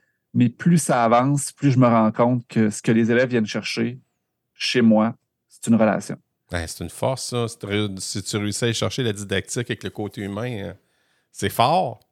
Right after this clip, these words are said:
Speaker 2: non ?
Speaker 1: Oui. Fait que là, ce que je dis à mes stagiaires en ce moment, je dis, là, enseigner puis connaître ta matière, c'est la partie facile. Gérer les élèves, puis avoir un lien avec eux autres, d'être à l'écoute, de comprendre leurs besoins,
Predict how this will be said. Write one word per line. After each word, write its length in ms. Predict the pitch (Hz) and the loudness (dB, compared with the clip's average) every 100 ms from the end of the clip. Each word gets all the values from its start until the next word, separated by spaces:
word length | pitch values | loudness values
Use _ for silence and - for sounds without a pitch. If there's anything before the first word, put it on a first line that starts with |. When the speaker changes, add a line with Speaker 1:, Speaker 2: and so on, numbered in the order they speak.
| - | -4
Speaker 2:
non ? 300 | 127 233 269 _ _ _ _ _ _ _ - | -2 -2 -6 _ _ _ _ _ _ _ -2
Speaker 1:
Oui. 160 | 120 120 | 2 2
Fait 80 | - | 0
que 60 | 110 | 0
là, 60 | |
ce 80 | 135 | 2
que 120 | 151 | 4
je 80 | 123 | 2
dis 80 | 147 | 2
à 60 | 143 | 2
mes 120 | 131 | 2
stagiaires 500 | - 131 113 135 139 | 4 2 4 2 2
en 60 | 131 | 2
ce 100 | 127 | 0
moment, 180 | 127 | 0
je 60 | 131 | 0
dis, 240 | 113 131 _ - | 0 -4 _ -4
là, 380 | 139 196 131 - | 2 4 4 2
enseigner 480 | 135 139 151 135 156 | 0 0 2 2 2
puis 100 | - | 0
connaître 220 | 127 123 | -2 0
ta 80 | 131 | 0
matière, 340 | 120 117 135 139 | 0 2 0 0
c'est 100 | 120 | 0
la 60 | |
partie 240 | 117 110 - | -2 -6 -6
facile. 320 | 117 - 104 - _ _ _ _ _ _ _ _ - | -6 -6 -12 -14 _ _ _ _ _ _ _ _ -12
Gérer 380 | 107 127 117 147 | -4 0 2 4
les 220 | 175 143 | 4 4
élèves, 400 | 127 123 143 165 151 _ _ | 2 2 2 -2 -8 _ _
puis 100 | - | 0
avoir 640 | 120 113 120 127 131 135 127 | 0 2 2 2 2 -2 -4
un 140 | 127 | 0
lien 260 | 113 110 139 | 2 2 2
avec 220 | 131 120 | 2 0
eux 180 | 117 110 | -2 0
autres, 280 | 120 127 147 _ _ _ _ _ _ _ - | -2 -2 -8 _ _ _ _ _ _ _ 0
d'être 240 | 123 - | 0 2
à 60 | 120 | 2
l'écoute, 720 | 120 123 170 190 _ - - - | 0 0 -4 -4 _ -20 -20 -10
de 160 | 107 | -4
comprendre 720 | 110 - 196 98 - 185 190 165 | -4 0 2 2 2 2 4 2
leurs 160 | 135 | 2
besoins, 420 | 123 127 120 131 | 2 0 -2 -6